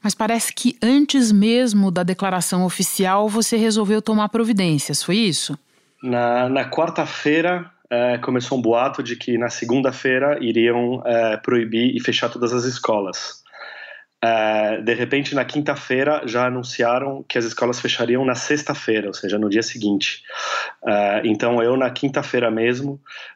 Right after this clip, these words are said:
Speaker 2: já tomei a decisão de enviar todo o meu time e eu mesmo pra, pra casa, trabalhar de home office. É, na minha empresa é bastante comum. Então, na verdade, eu tô em casa, é, desde, desde quinta-feira. E aí, desde sexta-feira,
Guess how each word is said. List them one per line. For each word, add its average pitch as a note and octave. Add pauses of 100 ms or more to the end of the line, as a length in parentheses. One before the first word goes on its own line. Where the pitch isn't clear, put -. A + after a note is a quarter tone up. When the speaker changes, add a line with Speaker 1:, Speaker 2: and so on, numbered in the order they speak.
Speaker 2:
já A#2+
tomei A#2+
a A#2+
decisão A2+
de A2
enviar G#2+
todo A#2+
o A2+
meu A2+
time B2
e A2
eu A2
mesmo G#2+
pra, G#2
pra A2+
casa, A2+
trabalhar G2
de G2
home A2
office. -
É, G2+
na G2+
minha G#2+
empresa G2+
é G#2+
bastante G2+
comum. A2+
Então, A#2
na A#2
verdade, A2+
eu B2
tô C3
em B2+
casa, A#2+ (440)
é, A2
desde, A#2
desde A#2
quinta-feira. A#2 (400)
E G#2+
aí, G#2
desde A2
sexta-feira, A#2+